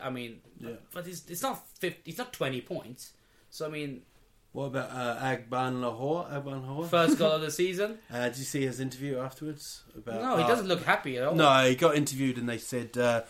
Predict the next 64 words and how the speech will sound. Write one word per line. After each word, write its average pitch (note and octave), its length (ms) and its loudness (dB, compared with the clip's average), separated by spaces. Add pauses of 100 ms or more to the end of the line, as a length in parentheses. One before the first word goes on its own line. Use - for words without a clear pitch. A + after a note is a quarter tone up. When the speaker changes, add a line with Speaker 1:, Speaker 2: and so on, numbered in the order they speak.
(260)
Speaker 2:
"Yeah, D3+ 140 0
there D3+ 120 2
was F3 200 0
talk - 380 -6
that B2 120 -2
you C#3 260 2
could C3 220 -6
have A#2+ 140 -6
left, B2+ 480 -4 (160)
you B2 100 -4
know, G#2+ 240 -8 (440)
and A2+ 200 -8
that A2 140 -8
you C#3 200 0
were B2 100 4
actually A2+ 260 -2
one A#2+ 100 -6
of A2+ 80 -10
the - 20 -18
players A#2+ 200 -6
that A2+ 80 -14
could A#2+ 100 -10
have C3 80 -4
left C#3+ 220 -4
in G#2+ 80 -8
January." G#2+ 320 -8
And G#2+ 80 -10
he G2+ 60 -12
goes, G2+ 240 -8
"Oh, A#2 220 -2
yeah, A#2+ 360 -2
but, A2+ 260 -10 (300)
you A2 60 -12
know, A2 120 -6
I G#2+ 40 -12
got A2+ 140 -8
the A2 80 -10
newspapers, G#2+ 680 -12
they G2+ 100 -14
talk G#2 220 -12
a G#2 40 -12
lot G#2 180 -10
of - 60 -18
shit." - 460 -10 (160)
<laughs> - 140 -20
And D#3+ 100 -4
I - 20 0
thought D#3+ 180 -2
it F#3 40 -2
was - 120 -4
a C3 60 -4
really C3 300 -4
good, B2 360 -2
Speaker 1:
<laughs> - 20 -14
Speaker 2:
honest B2+ 540 -2
kind A2+ 220 -4
of G2+ 100 -10
interview. G#2+ 180 0
Speaker 1:
Another G3+ 300 8
honest E3+ 300 4
interview D#3+ 300 2
was D3 140 4
Daily C#3 240 2
Blintz. C3+ 500 -2